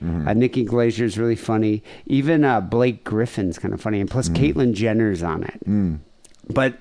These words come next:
Speaker 2: the other person who's on it that I hadn't really thought about in a while
Speaker 1: Mm.
Speaker 2: was Adam Carolla,
Speaker 1: Mm-hmm.
Speaker 2: who I was never really a fan of Carolla.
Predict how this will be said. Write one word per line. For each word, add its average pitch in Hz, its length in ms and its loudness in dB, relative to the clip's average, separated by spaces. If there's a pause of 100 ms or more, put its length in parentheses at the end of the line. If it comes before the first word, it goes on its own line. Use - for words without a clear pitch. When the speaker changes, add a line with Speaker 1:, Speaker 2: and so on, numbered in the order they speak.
(140)
Speaker 2:
the 127 220 2
other 170 160 4
person 110 480 -2
who's 95 240 -2
on 85 200 -2
it 80 120 -6
that 98 160 -4
I 123 360 -2 (120)
hadn't 127 240 0
really 120 140 0
thought 131 240 -2
about 92 220 -2
in 82 40 -4
a 80 60 -4
while 85 280 -2
Speaker 1:
Mm. 82 160 2 (240)
Speaker 2:
was 120 140 0 (100)
Adam 139 320 0
Carolla, - 640 -2 (200)
Speaker 1:
Mm-hmm. 90 260 0 (160)
Speaker 2:
who 175 80 2
I 233 60 4
was 262 160 0
never 277 140 2
really 285 200 2
a 135 80 2
fan 123 320 0
of - 140 -4
Carolla. 90 460 -4